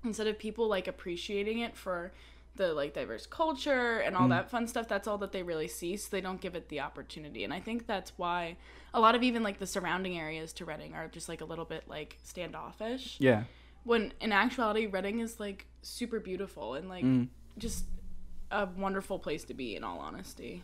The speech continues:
Speaker 2: So, next couple of questions.
Speaker 1: Ooh,
Speaker 2: <laughs>
Speaker 1: are
Speaker 2: Let's
Speaker 1: these
Speaker 2: tr-
Speaker 1: the, are these the meme <laughs> questions?
Speaker 2: No, n-, not the
Speaker 1: Okay.
Speaker 2: meme questions. I wanna
Speaker 1: Okay.
Speaker 2: save them for last,
Speaker 1: Okay,
Speaker 2: but,
Speaker 1: cool. <laughs>
Speaker 2: um, since we were talking about tattoos, what, why do you like getting tattoos so
Speaker 1: I
Speaker 2: much?
Speaker 1: love them. They give
Speaker 2: Mm-hmm.
Speaker 1: me, like, an adrenaline rush.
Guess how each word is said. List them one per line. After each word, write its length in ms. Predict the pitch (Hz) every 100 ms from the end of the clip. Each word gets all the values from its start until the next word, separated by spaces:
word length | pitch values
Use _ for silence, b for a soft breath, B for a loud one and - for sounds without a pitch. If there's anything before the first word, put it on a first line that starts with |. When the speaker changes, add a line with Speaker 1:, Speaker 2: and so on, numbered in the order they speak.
| -
Speaker 2:
So, 280 | - 143 107
next 240 | 139 170 -
couple 260 | 135 -
of 100 | 107
questions. 380 | - 101 - 101
Speaker 1:
Ooh, 20 |
Speaker 2:
<laughs> 460 | 285 427 415 - 156
Speaker 1:
are 40 |
Speaker 2:
Let's 180 | 151 294
Speaker 1:
these 120 | 330
Speaker 2:
tr- 60 | 339
Speaker 1:
the, 220 | 349 302
are 100 | 247
these 200 | 277 294
the 100 | 254
meme 340 | 226 226 240 285
<laughs> 60 |
questions? 880 | 494 - 220 - - - 466 539 -
Speaker 2:
No, 180 | - 170
n-, 160 | 151 156
not 260 | 156 170 175
the 40 | 175
Speaker 1:
Okay. 60 |
Speaker 2:
meme 200 | 170 160
questions. 360 | - 127 - 135
I 60 |
wanna 140 | 147 151
Speaker 1:
Okay. 80 | 151
Speaker 2:
save 200 | 147 143
them 180 | 147 143
for 160 | 123
last, 220 | 113 113 415 339
Speaker 1:
Okay, 80 | 311
Speaker 2:
but, 120 | 240
Speaker 1:
cool. 220 | 262 269 480
<laughs> 200 | 494 453
Speaker 2:
um, 440 | 147 143 135 - - -
since 240 | - 180 175
we 60 |
were 60 | 196
talking 320 | 185 160 160
about 360 | 147 139 127 -
tattoos, 680 | 147 123 - 131 113 110 -
what, 480 | 135 165 185 - -
why 260 | 120 131 151
do 80 | 151
you 140 | 156
like 200 | 127 120
getting 240 | 120 110 107
tattoos 640 | 92 - 101 92 - - - -
so 100 | 120
Speaker 1:
I 40 | 101 247
Speaker 2:
much? 80 | 247
Speaker 1:
love 240 | 233 254
them. 120 | 208
They 100 | 202
give 100 | 226
Speaker 2:
Mm-hmm. 80 | 254
Speaker 1:
me, 80 | 330
like, 160 | 370 320
an 60 |
adrenaline 520 | 262 202 180 180 180
rush. 340 | 175 170 214